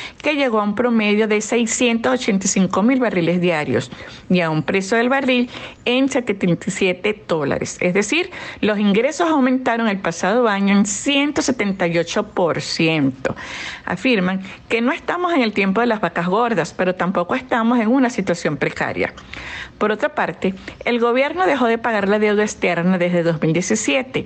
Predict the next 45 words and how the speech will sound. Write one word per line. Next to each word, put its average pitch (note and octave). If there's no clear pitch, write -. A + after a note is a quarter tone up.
y G#3
por F3
ese F3+
concepto A3+
se A#3
ha B3+
ahorrado A3+
unos F#3+
treinta G#3+
mil C#4
millones F#3+
de F3+
dólares E3+
y F#3+
en F3+
este F#3+
año A#3
dos F3
mil A#3+
veintitrés G#3+
tendría A#3+
que B3+
ser B3
un A#3+
pago A#3+
de G3+
capital F3
e E3+
intereses F#3+
por C#4
el A3+
orden G#3
de G#3+
los F#3+
cinco F3
mil D#3
millones D#3+
de E3
dólares, A3+
cosa D#3+
que F#3
no D#3+
va D#3+
a F3
ser. B3